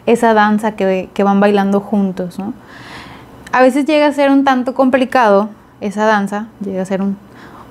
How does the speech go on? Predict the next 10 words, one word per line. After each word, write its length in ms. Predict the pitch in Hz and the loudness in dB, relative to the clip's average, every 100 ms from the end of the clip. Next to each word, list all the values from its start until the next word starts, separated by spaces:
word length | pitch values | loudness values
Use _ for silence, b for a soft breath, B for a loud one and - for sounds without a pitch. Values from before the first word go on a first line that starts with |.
| - | -4
un 60 | 190 | 0
tanto, 280 | 196 220 214 | 2 2 2
un, 240 | 220 220 226 | 2 4 4
una 200 | 226 233 | 6 6
danza 280 | 226 226 | 4 2
bastante 440 | 247 - 254 226 233 | 0 2 2 2 2
caótica, 640 | 214 208 202 214 220 240 B B B B B - - | 2 2 2 -2 -2 -4 B B B B B -20 -2
porque 240 | 233 233 | 0 0
cada 240 | 226 247 262 | 2 2 2
quien 400 | 269 262 269 | 0 2 0